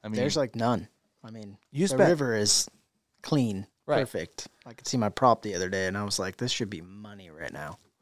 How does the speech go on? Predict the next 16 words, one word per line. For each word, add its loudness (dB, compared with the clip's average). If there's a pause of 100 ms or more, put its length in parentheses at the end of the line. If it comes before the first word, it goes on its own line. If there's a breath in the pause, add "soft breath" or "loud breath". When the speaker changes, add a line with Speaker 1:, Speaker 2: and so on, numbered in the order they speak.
(180)
Speaker 1:
I 4
can't 2
remember 2
a 4
time 2
when 0 (260)
the -4
tide 0
actually -4 (100)
this 2
high 2
up 2
in -2
the 0
river 2
pushed -2